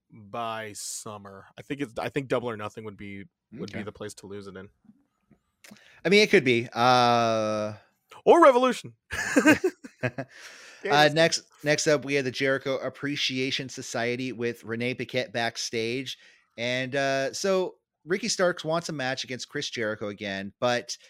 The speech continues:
Speaker 2: uh, because he's already lost to him, uh, they said he has to go through a series of matches, which is called, was it the Garcia Guevara Gauntlet Challenge? Am I right?
Speaker 1: Uh, yeah.
Speaker 2: Something like that, yeah.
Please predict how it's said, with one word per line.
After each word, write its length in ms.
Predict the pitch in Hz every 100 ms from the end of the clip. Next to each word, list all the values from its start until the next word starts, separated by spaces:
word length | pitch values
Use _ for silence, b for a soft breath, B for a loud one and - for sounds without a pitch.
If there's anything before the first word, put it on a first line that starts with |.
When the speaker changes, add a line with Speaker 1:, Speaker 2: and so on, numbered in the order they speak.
| b
Speaker 2:
uh, 160 | 104 104
because 380 | 110 120 190 202
he's 180 | 185 147
already 260 | 131 127
lost 340 | 113 95 92 -
to 100 | 104
him, 180 | 101 76
uh, 180 | 98 104
they 140 | 117
said 240 | 117 117 95
he 100 | 175
has 140 | 170
to 80 | 156
go 140 | 139
through 200 | 139 139
a 200 | - 147
series 680 | 127 - 202 269 247 117 92 - _ -
of 200 | 117 107
matches, 560 | 104 101 - 110 110
which 160 | 113 110
is 100 | 107
called, 380 | - 127 117 117 _ _ _
was 160 | 107 98
it 140 | 90 _
the 180 | 107 107
Garcia 840 | 131 127 - 151 165 165 160 151 b _
Guevara 540 | 123 104 127 127 131
Gauntlet 560 | 117 - 117 104 131 -
Challenge? 680 | - 123 147 180 196 - - _ _ _ _
Am 60 |
I 80 | 123
right? 300 | 131 151 180 - _ _ _ _ _ _ - _
Speaker 1:
Uh, 80 | 151
yeah. 200 | 151 147 - _ _
Speaker 2:
Something 240 | - 156
like 140 | 95
that, 180 | - 104
yeah. 160 | 147